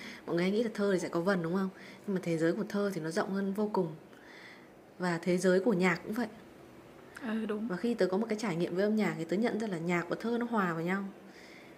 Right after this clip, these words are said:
Speaker 1: Thì đó là lý do mà trong cái đêm thi ca ấy, bọn mình cố gắng đan
Speaker 2: Ừ.
Speaker 1: hai cái yếu tố đấy vào nhau. Và, và thậm chí là bọn mình làm những cái bài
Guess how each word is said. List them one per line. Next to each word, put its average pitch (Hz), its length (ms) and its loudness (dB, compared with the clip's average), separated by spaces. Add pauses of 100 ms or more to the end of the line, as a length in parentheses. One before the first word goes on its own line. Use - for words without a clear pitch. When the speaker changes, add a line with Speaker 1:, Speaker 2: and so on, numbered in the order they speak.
(200)
Speaker 1:
Thì 180 160 2
đó 170 220 6
là 247 100 6
lý 196 120 4
do 226 140 2
mà 196 100 0
trong 214 180 -2
cái 202 100 -2
đêm 220 240 2
thi 254 280 2
ca 247 240 0
ấy, 254 100 -2 (520)
bọn - 100 -4
mình 175 100 -2
cố 170 120 -2
gắng 175 180 -2
đan 220 260 6
Speaker 2:
Ừ. 233 40 0
Speaker 1:
hai 233 140 -2
cái 196 80 -2
yếu 175 120 -2
tố 175 180 -2
đấy 196 100 -2
vào 220 100 -2
nhau. 196 240 -2 (1000)
Và, 180 260 0
và 180 120 -2
thậm 175 200 -2
chí 185 160 2
là 214 80 4
bọn 190 160 -2
mình 170 120 0
làm 170 220 0
những - 100 -6
cái 220 100 -2
bài 170 380 -2